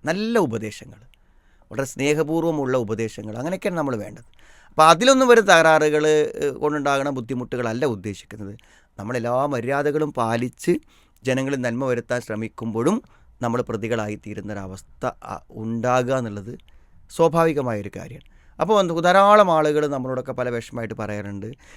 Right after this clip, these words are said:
"ഞാൻ കുറച്ച്, പിന്നെ, റേഡിയോ ഒക്കെ കേട്ട് കുറച്ച് കാര്യങ്ങളൊക്കെ കേട്ടപ്പോൾ എന്ത് ചെയ്യുന്നുണ്ട്,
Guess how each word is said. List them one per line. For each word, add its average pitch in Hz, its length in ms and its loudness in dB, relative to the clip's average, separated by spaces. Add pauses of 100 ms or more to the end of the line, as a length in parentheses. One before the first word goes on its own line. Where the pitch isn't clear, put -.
(120)
"ഞാൻ 127 180 -2
കുറച്ച്, 120 360 -4 (280)
പിന്നെ, 107 360 -8 (840)
റേഡിയോ 120 320 0
ഒക്കെ 107 160 -6
കേട്ട് 107 360 -8 (420)
കുറച്ച് 117 300 -10
കാര്യങ്ങളൊക്കെ 113 500 -6
കേട്ടപ്പോൾ 107 420 -8
എന്ത് 101 140 -12
ചെയ്യുന്നുണ്ട്, 95 280 -12